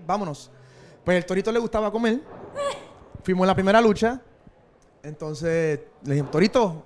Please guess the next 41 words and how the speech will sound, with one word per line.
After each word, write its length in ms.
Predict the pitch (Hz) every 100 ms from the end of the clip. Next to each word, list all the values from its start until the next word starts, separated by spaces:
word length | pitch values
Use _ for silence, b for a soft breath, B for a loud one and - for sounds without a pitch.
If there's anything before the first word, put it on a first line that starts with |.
| -
vámonos, 300 | 202 277 160 - -
tenemos 260 | 147 185
que 80 | 220
irnos 140 | 220
para, 760 | 214 208 202 196 190 175 165 147
para 160 | 180 180
Bayamón". 520 | 180 180 208 311 277 - b b b b b -
Eh, 100 | 160
la 80 | 180
manejada 380 | 175 175 190 220
era 140 | 233
de 280 | 226 214 196
Corpus 240 | 196 180
Christi, 280 | - 196 220
Texas, 260 | 214 202 208
San 120 | 202
Antonio, 280 | 180 208 196
que 60 | 156
eran 120 | 165
como 180 | 190 175
cuatro 300 | 190 170 190
horas. 220 | 185 139 - _ - - - - -
<laughs> 320 | 147 - 131 B B B B B - 170
Y 100 | 165
él, 100 | 185
es-, 100 | 175
cuando 360 | - 180 165 156
estábamos 300 | 156 175 214
mon-, 140 | 220
montándonos 380 | 214 208 220 214
en 40 | 220
el 40 |
carro, 200 | 220 302
él 60 | 247
estaba 280 | 233 247 233
en 100 | 233
el, 80 | 233 - -
en 160 | 202
el 100 | 196
catering 540 | 262 339 302 269 262 208 -
comiendo. 580 | - 202 269 311 247 233